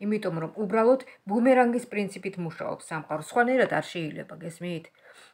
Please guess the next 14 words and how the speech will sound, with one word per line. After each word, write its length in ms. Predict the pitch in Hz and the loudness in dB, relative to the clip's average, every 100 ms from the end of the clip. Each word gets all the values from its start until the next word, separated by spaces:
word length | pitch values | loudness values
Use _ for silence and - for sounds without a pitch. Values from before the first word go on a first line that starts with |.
| - | -2
გასცემთ 460 | 208 233 233 208 208 | 2 2 2 -4 -4
სიყვარულს 460 | 196 180 151 170 170 | -4 -2 -2 -2 -6
კონკრეტული 480 | 196 180 185 180 170 | -6 -4 -4 -4 -4
პიროვნების 480 | 175 170 165 160 160 | -4 -4 -4 -6 -8
მიმართ, 360 | 156 180 202 202 _ - _ | -8 -4 -4 -6 _ -20 _
დაუშვათ, 420 | 185 202 220 220 | 0 0 0 -2
იმან 200 | 202 208 190 | 0 -2 0
ვერ 180 | 190 190 | 0 2
დაგინახათ, 580 | 180 160 165 160 160 | 0 0 -2 -2 -4
უმადურია. 680 | 226 240 208 165 180 147 147 | -2 2 2 2 -2 -2 -4
ეს 180 | - 262 | -2 2
არის 200 | 285 285 | 4 4
მისი 280 | 240 277 269 | 4 4 2
პრობლემა. 560 | - 202 156 131 139 | -2 -2 -2 -4 -6